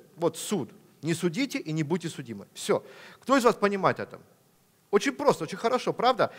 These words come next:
О деньгах там не говорится абсолютно. О финансовом благополучии, о финансовых, э, ну, как бы сказать, процветании ничего там не говорится. Кто из вас понимает это? Теперь давайте мы под-, повторим все вместе это вот,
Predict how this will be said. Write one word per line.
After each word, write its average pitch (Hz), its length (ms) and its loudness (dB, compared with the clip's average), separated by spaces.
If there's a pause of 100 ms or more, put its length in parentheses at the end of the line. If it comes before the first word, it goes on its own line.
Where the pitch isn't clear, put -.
(240)
О 139 100 -4
деньгах 208 380 2
там 240 120 4
не 247 80 -2
говорится 233 460 4
абсолютно. 165 500 -4 (380)
О 123 100 0
финансовом 165 600 0
благополучии, 196 800 0 (260)
о - 80 -8
финансовых, 165 720 -2
э, 165 400 2
ну, 156 80 -10
как 147 140 -6
бы 139 80 -8
сказать, 139 260 -2 (300)
процветании 175 640 4
ничего 170 260 -6
там 135 140 -2
не 160 80 -4
говорится. 208 500 2 (840)
Кто 220 180 8
из 175 60 -2
вас 196 180 -4
понимает 170 480 -2
это? - 200 -16 (340)
Теперь 190 300 4
давайте 240 240 2
мы 220 120 6
под-, 202 420 0 (220)
повторим 180 420 2
все 175 220 4
вместе 156 500 -8
это 131 220 2
вот, 120 280 -2